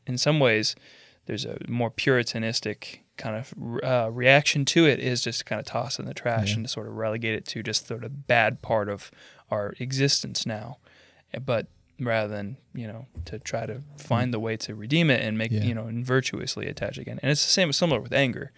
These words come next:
Speaker 2: Yeah.
Speaker 1: you know, wrath, where it's like, yeah, like, there's no good way,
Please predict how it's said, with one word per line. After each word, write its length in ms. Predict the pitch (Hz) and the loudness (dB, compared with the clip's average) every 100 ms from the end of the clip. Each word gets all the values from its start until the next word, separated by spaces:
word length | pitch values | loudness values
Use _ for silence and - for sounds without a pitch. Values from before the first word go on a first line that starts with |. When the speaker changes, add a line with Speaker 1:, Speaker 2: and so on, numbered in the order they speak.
| - | -6
Speaker 2:
Yeah. 160 | 110 98 113 | -2 0 0
Speaker 1:
you 60 | |
know, 80 | 107 | -2
wrath, 380 | 104 117 110 - | 2 4 4 0
where 140 | - 107 | -6 -4
it's 140 | - | -2
like, 260 | 107 104 - - - - - - | -2 -2 -6 -18 -20 -20 -8 2
yeah, 160 | 135 | 4
like, 200 | 95 113 | 4 0
there's 220 | 113 107 - | 0 -4 0
no 280 | 156 160 147 | 4 6 6
good 180 | 135 120 | 4 2
way, 420 | 117 113 104 113 | 2 0 0 -4